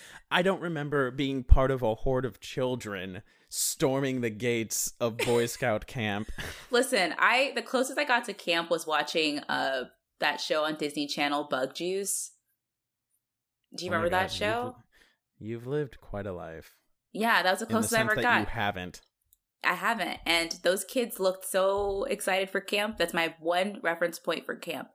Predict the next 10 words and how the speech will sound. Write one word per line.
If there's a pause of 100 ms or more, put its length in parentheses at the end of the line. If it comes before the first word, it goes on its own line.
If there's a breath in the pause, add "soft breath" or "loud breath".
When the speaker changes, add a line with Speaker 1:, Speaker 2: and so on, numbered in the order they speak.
(240 soft breath)
Speaker 2:
So
I
assumed
everyone (180)
who,
when
they
arrived
at
camp,